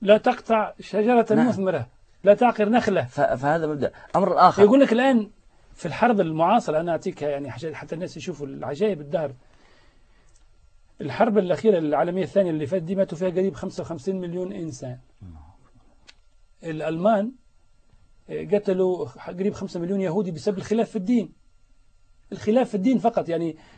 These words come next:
Speaker 1: أكبر مأساة حصلت لليهود في تاريخهم كله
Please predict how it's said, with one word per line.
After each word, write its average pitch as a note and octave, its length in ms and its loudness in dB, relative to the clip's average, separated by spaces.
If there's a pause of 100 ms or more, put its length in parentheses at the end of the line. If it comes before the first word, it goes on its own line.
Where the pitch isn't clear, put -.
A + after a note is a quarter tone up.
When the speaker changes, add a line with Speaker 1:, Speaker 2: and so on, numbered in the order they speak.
(220)
Speaker 1:
أكبر A3 460 6
مأساة G3+ 380 4
حصلت G3+ 300 -2
لليهود G#3 540 6
في G#3+ 120 0
تاريخهم A3 460 6
كله G#3 360 0